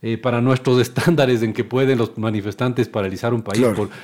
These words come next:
Speaker 1: por varias semanas, son protestas
Speaker 2: En todo caso,
Speaker 1: diminutas.
Speaker 2: son, son muy, son muy, o sea, como están muy controlados, buscan otras formas de protestar. Estaba este papelito blanco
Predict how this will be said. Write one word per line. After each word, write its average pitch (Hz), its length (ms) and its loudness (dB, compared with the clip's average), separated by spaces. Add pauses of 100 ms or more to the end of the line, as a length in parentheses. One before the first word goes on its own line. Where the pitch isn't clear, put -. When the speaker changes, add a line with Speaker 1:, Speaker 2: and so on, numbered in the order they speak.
(160)
Speaker 1:
por 104 140 -6
varias 123 260 2
semanas, 123 400 0
son 117 180 -2
protestas 110 560 -2
Speaker 2:
En 98 80 -2
todo 202 140 4
caso, 220 200 4
Speaker 1:
diminutas. 214 360 2
Speaker 2:
son, 175 100 -2
son 185 100 0
muy, 170 380 0
son 151 160 -8
muy, 135 320 -2
o 107 80 -8
sea, 113 100 -10
como 113 120 -6
están 139 280 -2
muy 135 180 0
controlados, 127 680 0
buscan 120 440 -6
otras 120 240 -6
formas 131 180 -4
de 120 60 0
protestar. 131 480 -4
Estaba 120 260 -4
este 120 220 -4
papelito 107 840 -6
blanco 120 500 -4